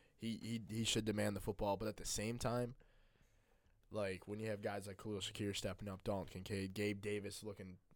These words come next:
much different than he has this whole entire year, expanding that route tree. Um,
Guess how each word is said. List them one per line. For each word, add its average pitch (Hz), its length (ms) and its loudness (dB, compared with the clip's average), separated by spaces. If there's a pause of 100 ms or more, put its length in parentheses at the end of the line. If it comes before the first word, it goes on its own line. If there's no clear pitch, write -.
(120)
much 104 240 -6
different 95 260 -6
than 92 80 -6
he 92 80 -6
has 95 220 -2
this 95 100 -6
whole 95 120 -4
entire 92 240 -2
year, 98 200 0
expanding 95 380 -4
that 90 160 -2
route 95 180 2
tree. 98 300 2 (400)
Um, 87 460 2